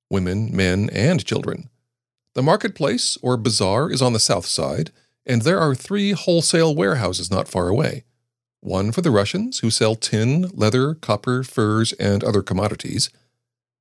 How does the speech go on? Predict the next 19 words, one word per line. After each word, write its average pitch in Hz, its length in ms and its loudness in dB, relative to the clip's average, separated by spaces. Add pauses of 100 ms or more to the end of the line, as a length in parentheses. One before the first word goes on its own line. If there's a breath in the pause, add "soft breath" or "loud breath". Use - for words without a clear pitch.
(460)
and 165 140 0
a 190 40 2
second 123 380 0
for 131 80 0
the 123 80 2
Tatars, 123 560 -2
who 120 100 0
sell 101 300 0
horses, 147 540 -2 (180)
women, 107 480 2
young 110 240 2
boys, 104 360 2
and 101 320 -2
pretty 117 200 0
girls, - 520 -2
which 98 220 -6
they - 100 -2
have 98 140 0
stolen 120 600 0